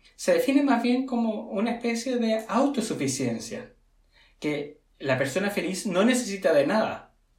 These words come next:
y tampoco necesita de otras personas. Y aún más, se dedica a la actividad más pura y perfecta que sea capaz de ser humano, que es la contemplación,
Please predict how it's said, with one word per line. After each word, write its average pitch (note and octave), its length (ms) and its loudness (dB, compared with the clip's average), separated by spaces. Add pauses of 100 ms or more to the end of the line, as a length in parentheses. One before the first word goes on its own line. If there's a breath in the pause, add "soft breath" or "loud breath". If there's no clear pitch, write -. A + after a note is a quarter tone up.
(140)
y D3 100 -8
tampoco B2 320 -2
necesita B2+ 500 -2
de A#2 80 4
otras A#2 220 0
personas. - 640 -6 (760 loud breath)
Y C#3 100 -2
aún B2+ 180 4
más, G3 220 -2
se - 420 -2
dedica C#3+ 360 2
a D#3+ 180 0
la C#3 120 4
actividad C#3 640 2
más D#3+ 360 -2
pura B3 500 0
y C#3+ 120 -2
perfecta B2+ 960 -4 (240)
que C3 160 -6
sea C3 200 0
capaz B2+ 240 -2
de A#2+ 100 -2
ser D3+ 200 -4
humano, F3 520 -4 (440)
que C3+ 140 -2
es - 300 -6
la B2 200 0
contemplación, D#3 1000 -4